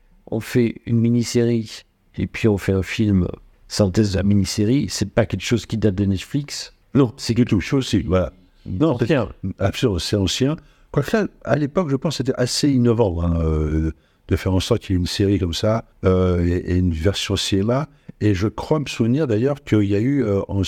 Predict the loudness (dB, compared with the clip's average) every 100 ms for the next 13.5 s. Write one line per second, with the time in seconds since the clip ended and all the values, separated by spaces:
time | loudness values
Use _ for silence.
0 | -2 -2 0 0 -2 0 0 2 0 -2
1 | -2 0 0 0 -2 -4 _ -20 _ -2
2 | -2 0 0 0 0 -2 0 0 0 0
3 | 0 0 -2 -4 -8 -2 0 2 2 2
4 | 2 0 -2 -4 -2 -2 -2 -8 _ _
5 | -8 -2 2 2 2 0 0 0 -2 -2
6 | -4 -4 -6 -6 -10 -16 -8 -4 -4 -4
7 | -8 _ -4 -2 0 2 2 2 0 2
8 | 0 0 -2 -6 -2 0 0 -2 -4 -6
9 | -2 0 0 -2 0 0 0 0 0 0
10 | -2 -2 -8 -10 -2 0 0 2 0 0
11 | -4 0 2 2 2 0 0 0 -2 -6
12 | -6 0 0 0 -4 -4 -2 0 0 0
13 | -2 -2 -2 -2 -4